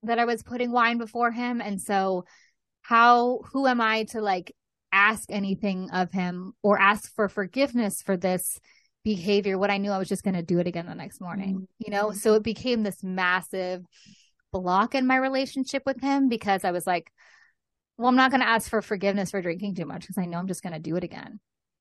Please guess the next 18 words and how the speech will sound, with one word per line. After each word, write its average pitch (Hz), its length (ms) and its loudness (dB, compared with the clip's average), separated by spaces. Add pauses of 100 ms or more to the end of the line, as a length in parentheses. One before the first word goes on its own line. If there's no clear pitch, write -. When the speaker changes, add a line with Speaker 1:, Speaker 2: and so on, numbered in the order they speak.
Speaker 2:
Yeah. 208 220 -4
Speaker 1:
And 202 120 2
then 208 100 4
if 202 120 0
I'm 208 140 4
not 214 200 2
gonna 220 140 -2
ask 202 220 -2
for 196 100 -2
forgiveness, 190 460 -2
I'm 180 80 -4
not 180 160 0
gonna 190 220 -4
ask 175 440 -4
him 180 360 -6 (580)
for 226 100 4
any 202 200 0
help 202 460 4